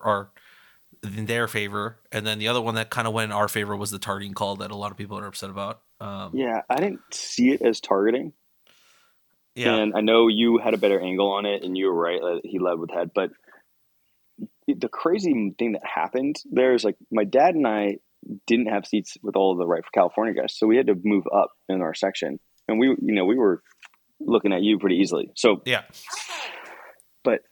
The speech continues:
Speaker 2: this guy in front of us, the whole game, was clearly a Stanford fan. Like, you know,
Speaker 1: Yeah.
Speaker 2: but he just expected to lose. So he didn't really have,
Speaker 1: <laughs>
Speaker 2: you know, a,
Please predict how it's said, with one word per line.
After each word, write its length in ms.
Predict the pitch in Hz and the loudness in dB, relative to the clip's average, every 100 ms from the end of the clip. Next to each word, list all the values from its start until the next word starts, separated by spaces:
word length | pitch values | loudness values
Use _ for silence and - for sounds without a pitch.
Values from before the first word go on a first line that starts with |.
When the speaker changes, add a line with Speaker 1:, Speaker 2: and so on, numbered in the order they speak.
| - | -6
Speaker 2:
this 180 | 120 113 | -2 -2
guy 240 | - 123 180 | 2 2 2
in 100 | 139 | -2
front 220 | - 135 | 2 2
of 60 | 92 | 2
us, 220 | 80 - | -2 -4
the 120 | 110 | -8
whole 320 | - - 123 120 | -2 2 2 4
game, 540 | 101 90 101 104 - - | 0 0 0 -2 -6 -12
was 140 | - | -12
clearly 640 | - - 160 151 131 104 | -12 0 4 6 6 6
a 60 | 87 | 2
Stanford 400 | - 80 - 104 | -2 -6 -4 -4
fan. 240 | 107 117 139 | -4 -6 -8
Like, 140 | - 85 _ - | -8 -8 _ -20
you 240 | - 113 | -2 0
know, 140 | 92 82 | 0 -4
Speaker 1:
Yeah. 180 | 117 110 | 0 2
Speaker 2:
but 140 | 107 - _ _ - _ | 2 -2 _ _ -20 _
he 120 | 131 | -4
just 240 | 117 110 107 | -2 -2 -4
expected 500 | - - 113 101 - | -6 -4 -2 -2 -4
to 80 | |
lose. 320 | 82 71 - - | -6 -6 -10 -16
So 140 | - | -2
he 60 | 110 | 2
didn't 180 | 160 - | 2 2
really 220 | 123 104 - | 0 0 -2
have, 360 | 95 90 87 87 - - - - 165 - - 220 | -4 -2 -2 -4 -6 -12 -14 -8 -2 0 0 -4
Speaker 1:
<laughs> 800 | - - - - - _ _ - | -2 -10 -10 -20 -20 _ _ -2
Speaker 2:
you 180 | 107 | 0
know, 340 | 95 76 80 - | 0 0 -4 -6
a, 80 | - | 0